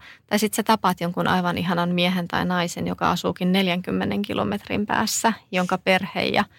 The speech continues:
infra on siellä toisessa päässä. Niin mitä semmosissa tilanteissa pitää sit tehdä?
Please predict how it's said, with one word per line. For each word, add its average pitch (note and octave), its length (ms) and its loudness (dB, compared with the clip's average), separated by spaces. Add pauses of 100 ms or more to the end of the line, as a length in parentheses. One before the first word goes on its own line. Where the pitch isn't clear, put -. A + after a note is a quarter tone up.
(220)
infra F#3+ 380 0
on F#3+ 100 2
siellä G#3 260 0
toisessa G#3+ 500 0
päässä. - 380 -4
Niin A3 220 -4
mitä D#4 240 0
semmosissa G3 500 -2
tilanteissa F#3+ 500 -4
pitää G#3 260 -4
sit - 160 -14 (100)
tehdä? - 320 0